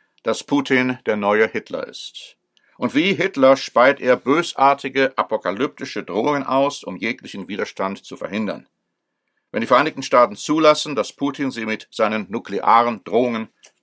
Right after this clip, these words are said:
abschreckt, dann wird Russland seinen nationalsozialistischen Amoklauf fortsetzen, ebenso wie es die Nazis neunzehnhundertachtunddreißig neununddreißig taten. Thomson Reuters schrieb am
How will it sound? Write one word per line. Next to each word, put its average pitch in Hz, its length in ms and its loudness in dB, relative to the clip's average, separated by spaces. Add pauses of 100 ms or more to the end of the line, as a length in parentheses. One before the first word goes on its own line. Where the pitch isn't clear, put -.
abschreckt, - 640 -2 (420)
dann 107 160 2
wird 120 200 2
Russland 120 720 -2
seinen 113 480 -2
nationalsozialistischen 120 2000 -2 (240)
Amoklauf 113 800 0
fortsetzen, 147 800 -2 (560)
ebenso 139 380 0
wie 120 100 0
es 110 120 -4
die 101 140 -8
Nazis 117 580 -4
neunzehnhundertachtunddreißig 101 1080 -4
neununddreißig 82 760 -8
taten. - 400 -8 (1400)
Thomson 143 400 2
Reuters - 920 2
schrieb 131 320 -2
am 104 280 -2